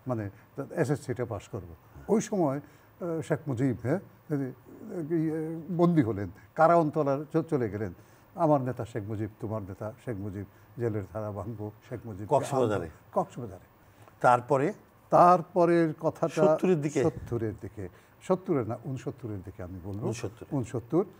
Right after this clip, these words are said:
Speaker 1: পঁয়ষট্টি সা-, সালে আমি ঢাকা, ঢাকায় চলে আসি। ঢাকা কলেজ, ঢাকা কলেজ পার হওয়ার পর, আহ, ঢাকা বিশ্ববিদ্যালয়ে ঢোকার পর, ঊনসত্তর আমাদের জীবনের কত বড়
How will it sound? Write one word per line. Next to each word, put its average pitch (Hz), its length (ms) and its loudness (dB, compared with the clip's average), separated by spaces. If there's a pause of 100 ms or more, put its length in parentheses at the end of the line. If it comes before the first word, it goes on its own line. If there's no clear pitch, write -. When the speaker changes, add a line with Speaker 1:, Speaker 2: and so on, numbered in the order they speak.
Speaker 1:
পঁয়ষট্টি 147 400 -4
সা-, - 360 -8
সালে 131 240 -6
আমি 123 200 -10
ঢাকা, 110 280 -10
ঢাকায় 113 220 -6
চলে 127 280 -6
আসি। 151 260 -8 (380)
ঢাকা 113 200 -6
কলেজ, 117 360 -6
ঢাকা 110 280 -10
কলেজ 117 160 -10 (120)
পার 110 160 -6
হওয়ার 123 280 -8
পর, 123 160 -4 (400)
আহ, 113 100 -8
ঢাকা 110 200 -6
বিশ্ববিদ্যালয়ে 151 640 -2
ঢোকার 131 260 -4 (100)
পর, 151 160 -2 (580)
ঊনসত্তর 214 580 2
আমাদের 127 320 0
জীবনের 127 440 -4
কত 135 180 -2
বড় 160 320 4